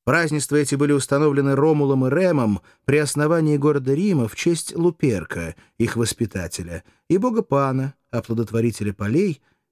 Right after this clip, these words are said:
и в память чудесного детства обоих братьев. Луперкалий, пещера или грот,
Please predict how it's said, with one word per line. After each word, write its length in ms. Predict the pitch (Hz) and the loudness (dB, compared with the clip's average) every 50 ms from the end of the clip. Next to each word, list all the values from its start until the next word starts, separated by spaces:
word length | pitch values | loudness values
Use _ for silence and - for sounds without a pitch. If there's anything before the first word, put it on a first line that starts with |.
| _ - | _ -2
и 140 | 233 269 220 | 0 0 -2
в 120 | - - | -2 -4
память 320 | - 180 190 175 156 139 | -4 -2 -2 -2 -4 -4
чудесного 600 | - - 120 107 123 151 151 - - 120 113 104 95 | -4 -2 -2 0 0 -2 -2 -2 -2 -2 -2 -2 -2
детства 600 | 80 95 120 127 - - - 110 110 104 95 - _ _ _ _ - | -2 -2 -2 -2 -2 -4 -4 -2 -2 -2 -2 -4 _ _ _ _ -6
обоих 420 | 107 113 101 110 107 101 - 90 | -4 -2 0 0 0 0 -2 -4
братьев. 560 | 87 87 80 65 - - - - _ _ _ _ _ _ _ _ _ _ _ _ _ _ _ - | -8 -8 -8 -10 -12 -16 -20 -20 _ _ _ _ _ _ _ _ _ _ _ _ _ _ _ -4
Луперкалий, 920 | 107 107 110 - - 104 98 - - 143 165 175 147 107 95 82 78 - _ _ _ _ _ _ | -2 -2 -2 -2 -2 -4 -4 -2 0 0 0 2 0 0 -2 -6 -8 -14 _ _ _ _ _ _
пещера 540 | - 107 101 - - - 135 143 135 117 104 | -4 -4 -2 -2 -2 0 0 2 2 2 0
или 160 | 95 92 95 | -2 -2 -4
грот, 460 | 92 85 104 139 156 147 113 - - | -4 0 0 2 2 2 0 -2 -6